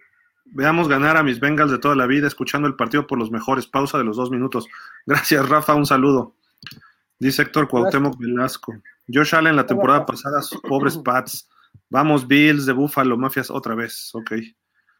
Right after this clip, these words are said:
Speaker 1: Dice A D P diez, "Yo no sé qué comieron los ofensivos de los Bengals. Hoy van a matar a los pobres del-, defensivos de los Bills."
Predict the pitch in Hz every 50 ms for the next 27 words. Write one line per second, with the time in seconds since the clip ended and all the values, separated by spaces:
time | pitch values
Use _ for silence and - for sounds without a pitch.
0 | _ - - - - _ _ _ _ - 113 113 117 127 127 120 - - - -
1 | 127 123 123 123 123 120 117 117 117 117 - - 143 143 151 143 - 151 143 135
2 | 135 139 143 135 - - - 123 143 156 156 151 - - 151 139 156 147 - 143
3 | 139 147 147 151 147 131 113 - 120 - 120 117 113 143 147 131 131 113 113 113
4 | 117 131 139 139 131 127 123 - 147 143 147 143 139 123 120 113 - 135 139 127
5 | 113 - - 135 135 139 143 127 120 117 107 101 - - - - 110 - 110 110
6 | 110 - 135 139 127 120 104 104 101 101 113 120 123 120 120 - - -